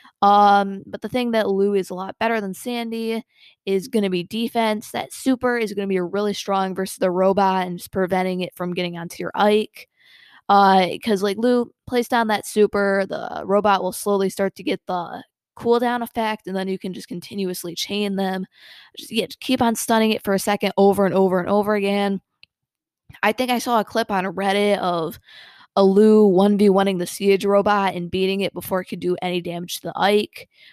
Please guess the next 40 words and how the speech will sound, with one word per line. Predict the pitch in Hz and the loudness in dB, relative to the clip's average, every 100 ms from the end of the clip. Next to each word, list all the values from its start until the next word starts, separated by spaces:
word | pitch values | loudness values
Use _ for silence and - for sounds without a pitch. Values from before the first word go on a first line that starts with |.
| - | -8
uh, | 180 - | -6 -2
completely | - 202 196 | 0 2 4
alone. | 185 175 190 196 190 190 | 2 2 2 2 2 -2
So, | - 196 185 180 180 | -4 0 2 4 2
yeah, | 175 185 175 - - | 0 -2 -4 -4 -12
Lou | - 185 220 214 | -6 0 2 2
gonna | 196 185 | -2 -2
be | 180 185 | 0 0
very | 175 226 208 | 2 2 2
good | 185 180 | 0 0
on | 170 180 | -2 -6
defense. | 175 - 175 175 170 - - _ _ _ _ | -8 -6 -6 -6 -8 -14 -16 _ _ _ _
Might | 247 285 | 0 2
not | 294 269 | 2 0
be | 240 | -2
the | |
best | 254 254 - | 0 0 0
brawler, | 220 220 226 220 | 2 4 4 2
but | 202 196 | 0 -2
you | 196 180 | -2 0
really | 220 240 208 | 2 2 2
don't | 196 196 190 | 2 2 0
need, | 190 196 196 196 196 - _ _ _ _ 175 | -2 -2 0 0 0 -4 _ _ _ _ -4
uh, | 165 175 | -2 -4
to | 180 | -6
have | 156 180 185 | -6 -6 -6
that | 185 185 | -8 -6
great | 190 190 185 | 0 2 4
offense | 185 - 190 185 - | 2 2 0 0 -2
in | 175 | -6
Siege. | - 208 208 202 - | -4 0 4 4 2
It's | - - - | -8 -14 -10
kinda | - 220 | -4 -2
just | 202 - | -2 0
all | 190 190 | 2 4
about | 190 180 170 | 4 2 -2
winning | 180 196 196 196 190 175 | 0 0 2 0 -2 -6
the | - | -2
robot. | 180 208 214 208 208 202 | 2 2 2 2 2 0
Like, | 180 165 170 | -4 -8 -12